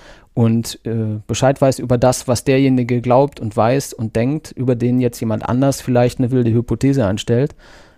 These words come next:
äh, wohingegen ich aber eben genau weiß, was der andere vielleicht denkt, weil er mit mir da schon drüber geredet hat. Ja, dann, dann kann ich in so einem Gespräch viel erreichen. Das schaffe ich nur,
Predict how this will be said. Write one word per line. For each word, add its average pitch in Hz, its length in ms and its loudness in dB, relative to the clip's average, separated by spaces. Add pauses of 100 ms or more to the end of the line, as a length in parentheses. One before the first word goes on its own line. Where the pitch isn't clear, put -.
(120)
äh, 113 240 4 (460)
wohingegen 120 600 0
ich 127 180 -4
aber 127 200 2
eben 120 200 -2
genau 113 240 0
weiß, 139 340 2
was 101 140 -4
der - 100 -8
andere 110 200 -8
vielleicht - 320 -8
denkt, 95 360 -4
weil 95 120 2
er 104 60 2
mit 113 140 -2
mir 120 120 -2
da 120 100 0
schon 135 160 -4
drüber 139 220 -4
geredet 143 420 -6
hat. - 280 -12
Ja, 104 140 -6
dann, 117 200 -6 (340)
dann - 80 -6
kann 127 160 0
ich 120 80 -4
in 113 140 -4
so 117 80 -2
einem 113 100 -2
Gespräch 117 320 -2
viel 135 120 -2
erreichen. 117 460 -2
Das 127 160 -6
schaffe - 220 -2
ich - 80 -14
nur, 170 300 -2